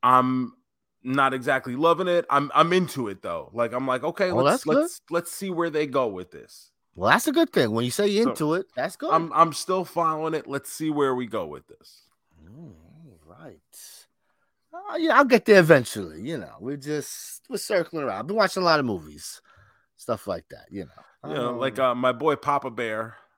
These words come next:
Speaker 1: from the Card Foundation podcast. He's like, "I can't believe I gotta spend my whole summer listening to you talk about fucking Stranger Things every week."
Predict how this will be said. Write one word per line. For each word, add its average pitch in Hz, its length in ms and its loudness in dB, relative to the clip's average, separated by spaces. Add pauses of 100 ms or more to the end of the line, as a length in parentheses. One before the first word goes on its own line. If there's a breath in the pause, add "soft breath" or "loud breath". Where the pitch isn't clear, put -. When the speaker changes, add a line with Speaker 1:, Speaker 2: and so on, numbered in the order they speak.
(100)
Speaker 1:
from 120 420 -2
the 110 440 -8
Card 135 260 2
Foundation 110 500 -6
podcast. 101 600 -6 (500)
He's 123 200 -4
like, 113 140 0
"I 101 100 -4
can't 131 240 4
believe 127 220 0
I 113 40 -2
gotta 117 120 -2
spend 123 260 0
my 117 120 2
whole 120 160 -2
summer 117 360 -4
listening 113 380 -10
to 117 140 -16
you 127 80 -8
talk 120 240 -4
about 110 220 -8
fucking 117 280 -6
Stranger 117 420 -6
Things 98 300 -12
every 95 200 -10
week." 85 300 -16